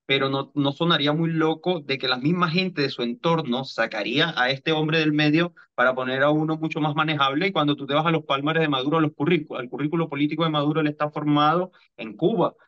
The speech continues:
desde el principio, desde las juventudes comunistas. Entonces es mucho más moldeable. Y cuando Chávez muere, que Maduro entra al poder en el dos mil trece, empieza una serie de mecanismos que nosotros sabemos que es el modelo comunista, el modelo co-,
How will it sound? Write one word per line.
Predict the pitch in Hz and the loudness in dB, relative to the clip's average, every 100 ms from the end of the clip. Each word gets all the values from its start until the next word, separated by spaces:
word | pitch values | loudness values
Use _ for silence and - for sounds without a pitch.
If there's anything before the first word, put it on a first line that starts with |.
| _ | _
desde | 107 | -8
el | 123 | -6
principio, | 123 120 - 196 185 | -4 -4 -2 -2 0
desde | 127 120 | 0 0
las | 113 | -2
juventudes | 120 113 143 151 | -4 -4 -2 -2
comunistas. | 156 127 170 - - _ _ _ | -2 -2 -4 -6 -18 _ _ _
Entonces | - 127 | -8 0
es | 156 | 2
mucho | 170 170 | 2 2
más | 165 | 2
moldeable. | 165 160 170 143 110 | 2 2 2 0 -4
Y | 110 | -4
cuando | 123 117 147 | -4 -2 -4
Chávez | 147 185 185 | 0 0 0
muere, | 185 120 110 120 - - _ | -2 -2 -4 -8 -14 -20 _
que | 113 120 | -4 -2
Maduro | 117 110 117 147 127 117 | 0 0 2 2 2 -2
entra | 123 151 151 165 | -2 -4 0 -2
al | 156 | -2
poder | 160 143 117 123 | -2 0 0 -4
en | 117 | -8
el | 107 | -10
dos | 101 | -12
mil | 104 120 | -10 -8
trece, | 143 117 - 139 170 _ _ _ _ _ | -6 -6 -6 -10 -10 _ _ _ _ _
empieza | 120 123 123 139 151 170 165 160 | -4 -2 -2 0 0 2 0 0
una | 156 160 | -2 -2
serie | 151 165 160 165 | -2 -2 0 0
de | 160 160 | 2 2
mecanismos | 147 135 120 117 147 185 | 2 0 -2 -2 -2 -2
que | 156 | -2
nosotros | 131 127 151 | -4 -6 -4
sabemos | 151 123 147 | -2 -2 -4
que | 151 | -2
es | 143 | 0
el | 147 | 0
modelo | 143 120 120 147 | 0 0 0 -2
comunista, | 147 127 127 139 - 151 | -4 -6 -6 -6 -2 -2
el | 143 123 | -2 -4
modelo | 117 113 117 127 | -4 -2 -2 -2
co-, | - - | -6 -10